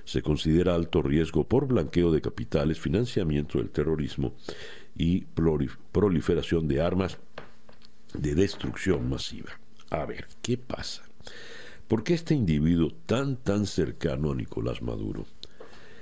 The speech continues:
es detenido en su casa, interrogado por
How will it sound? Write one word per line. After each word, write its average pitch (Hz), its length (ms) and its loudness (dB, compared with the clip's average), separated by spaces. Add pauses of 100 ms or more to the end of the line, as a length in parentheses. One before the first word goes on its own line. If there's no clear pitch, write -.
(300)
es 87 800 2 (640)
detenido 71 880 0
en 65 160 -2
su - 160 -8
casa, - 460 -2 (120)
interrogado 76 1080 -2 (960)
por 82 480 2